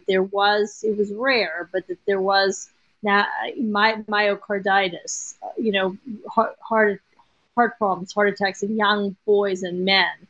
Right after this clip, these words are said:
And a lot of them were athletes. And it was a very rare thing. But I think, if I'm not mistaken, there was some evidence that the,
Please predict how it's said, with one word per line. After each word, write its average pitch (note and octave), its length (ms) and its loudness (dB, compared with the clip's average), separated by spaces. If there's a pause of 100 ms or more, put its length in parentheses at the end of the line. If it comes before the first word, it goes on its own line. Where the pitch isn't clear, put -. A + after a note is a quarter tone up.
(280)
And G3 100 -2
a F#3 40 -2
lot G#3 220 2
of A3+ 80 0
them F#3 120 -6
were F#3 140 -6
athletes. G3 580 0
And G3 80 0
it G#3+ 180 2
was G#3+ 120 -4
a G#3 60 2
very A#3+ 360 2
rare G#3+ 600 0
thing. G#3+ 420 -2
But F3 300 -2
I F#3+ 60 -2 (140)
think, C#4 300 0
if - 180 -4
I'm F#3+ 140 -2
not G3+ 220 2
mistaken, F#3 760 0 (440)
there F#3 180 2
was G3 840 -2
some F#3+ 280 -2
evidence F3 680 0
that F3 180 -4
the, F#3+ 160 -4